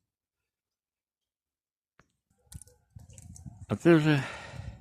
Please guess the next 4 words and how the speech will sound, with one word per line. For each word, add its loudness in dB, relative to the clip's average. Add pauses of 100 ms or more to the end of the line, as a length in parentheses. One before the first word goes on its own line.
(1600)
інструмент, 2 (2250)
поставлений 2
на 2
зберігання. 0